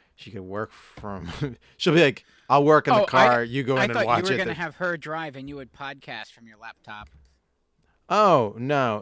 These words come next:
Speaker 2: On the
Speaker 1: no.
Speaker 2: way to
Speaker 1: No, there's no one with, no one's gotta hear that. It's, did you see, um, Kirsten Fagel, uh,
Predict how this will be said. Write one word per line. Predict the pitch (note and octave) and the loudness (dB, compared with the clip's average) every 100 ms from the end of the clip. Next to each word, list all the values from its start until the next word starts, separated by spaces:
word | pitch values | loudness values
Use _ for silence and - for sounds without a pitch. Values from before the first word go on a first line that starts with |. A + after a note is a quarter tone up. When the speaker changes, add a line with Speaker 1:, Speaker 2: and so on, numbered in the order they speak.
| A2 | -8
Speaker 2:
On | |
the | A#2+ | -10
Speaker 1:
no. | A2+ G2 | -8 -8
Speaker 2:
way | A2+ - | -12 -14
to | A#2+ A2+ A2 G#2 _ _ _ | -18 -18 -20 _ _ _ _
Speaker 1:
No, | B2+ A#2 F#2+ | -12 -10 -8
there's | G#2 G#2+ | -10 -8
no | G#2+ | -8
one | G2 F2 | -8 -12
with, | F#2+ | -14
no | A#2 | -14
one's | G#2 D#2+ | -14 -14
gotta | - E2 D2 | -18 -18 -18
hear | F2+ F2 | -20 -20
that. | E2 E2 E2 E2 - - C2+ | -16 -14 -14 -16 -20 -20 -20
It's, | - - - _ _ _ _ _ _ _ _ _ _ _ _ _ _ _ _ A2+ | -20 -20 -20 _ _ _ _ _ _ _ _ _ _ _ _ _ _ _ _ -10
did | A2 D3+ C#3 | -4 -4 -2
you | D3 | -4
see, | - C#3+ B2+ A#2 A#2 _ _ _ _ _ | -4 -4 -4 -4 -8 _ _ _ _ _
um, | G#2+ G#2 F#2+ F#2 F#2+ F#2+ _ _ _ _ _ _ _ _ _ _ _ _ _ _ | -8 -6 -4 -6 -10 -16 _ _ _ _ _ _ _ _ _ _ _ _ _ _
Kirsten | - C3+ D#3+ - - D#3 D3+ C#3 | -8 -2 -2 -4 -6 -4 -4 -6
Fagel, | - - C#3+ D3+ A2 F#2 F#2+ - - | -12 -4 0 0 -2 -4 -6 -8 -12
uh, | G2 F#2 F2+ F2 E2+ | -10 -8 -8 -10 -12